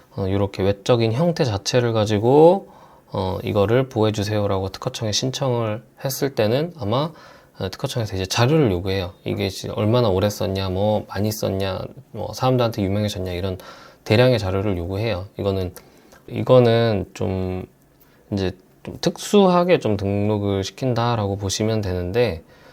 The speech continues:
음, 왜 그러냐면 이제 그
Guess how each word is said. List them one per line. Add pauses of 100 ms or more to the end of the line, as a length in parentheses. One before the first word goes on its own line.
(380)
음, (840)
왜
그러냐면
이제
그